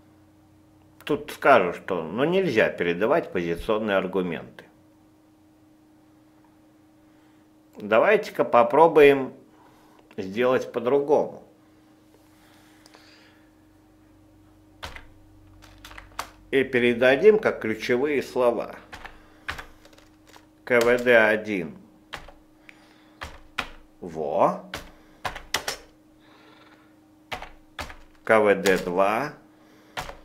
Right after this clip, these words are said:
Как строки придаем. Арк. Все работает. Давайте пока сделаем следующее, на момент уберем вот эту вещь.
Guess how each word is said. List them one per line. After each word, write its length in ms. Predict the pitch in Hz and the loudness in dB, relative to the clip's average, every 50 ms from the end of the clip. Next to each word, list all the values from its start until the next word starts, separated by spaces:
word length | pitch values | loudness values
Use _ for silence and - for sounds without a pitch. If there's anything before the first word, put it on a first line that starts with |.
| - _ _ _ _ _ _ _ _ _ - - - - - | -20 _ _ _ _ _ _ _ _ _ -16 -14 -14 -14 -14
Как 240 | - - 95 92 - | -10 -8 -8 -8 -8
строки 420 | - - - 107 104 92 - - - - | -10 -8 -4 -2 -2 -2 -2 -6 -16 -10
придаем. 400 | - 82 80 78 85 82 80 - - - - _ _ _ _ _ _ _ _ _ _ _ | -8 -8 -6 -4 -4 -4 -4 -6 -12 -20 -20 _ _ _ _ _ _ _ _ _ _ _
Арк. 540 | - 110 110 95 85 - - - - - - - - - - - - - - - - - - - - - - - - - - - - - - - - - - - - - _ | -4 -2 -2 -2 -2 -4 -10 -16 -20 -20 -20 -20 -20 -20 -20 -20 -20 -20 -20 -20 -20 -20 -20 -20 -12 -6 -6 -6 -4 -6 -10 -12 -12 -20 -20 -20 -20 -20 -20 -20 -20 -20 _
Все 240 | - - - - 180 | -16 -8 0 2 4
работает. 600 | 190 196 170 120 87 80 73 - - - - - - - - - - _ _ _ _ _ _ _ _ _ _ _ _ _ _ _ _ _ _ _ _ _ - - - - _ - _ _ _ _ _ _ _ _ _ _ _ _ _ - - | 6 6 4 4 2 -6 -8 -8 -10 -18 -20 -20 -20 -20 -20 -20 -20 _ _ _ _ _ _ _ _ _ _ _ _ _ _ _ _ _ _ _ _ _ -20 -20 -20 -20 _ -20 _ _ _ _ _ _ _ _ _ _ _ _ _ -20 -8
Давайте 500 | 113 110 123 147 185 196 190 196 - 143 | 0 0 2 4 6 4 4 4 -2 -6
пока 720 | - - 131 123 - 131 120 117 107 101 90 - - - - - | -2 -2 -4 -2 2 4 6 6 6 4 2 -2 -8 -14 -18 -12
сделаем 640 | - 107 101 104 113 131 123 117 110 104 107 110 110 | -10 -10 -8 -4 0 2 2 4 4 2 0 -2 -6
следующее, 680 | - - 156 170 185 160 143 123 104 - - - 104 98 | -10 -10 -8 -8 -6 -2 -2 -2 -2 -2 -2 -2 -2 -2
на 140 | 101 107 110 | 0 -2 0
момент 580 | 113 113 113 113 120 123 120 117 110 113 - | 2 2 2 2 2 0 -2 -2 -2 -2 -4
уберем 560 | 107 98 98 113 117 117 110 98 85 82 78 | -4 -2 2 2 2 4 4 4 2 0 -4
вот 180 | 76 78 - - | -8 -12 -12 -12
эту 240 | 78 73 - 85 85 | -12 -12 -10 -10 -12
вещь. 540 | 80 73 71 65 - - - - - - | -10 -10 -14 -16 -16 -16 -16 -16 -16 -16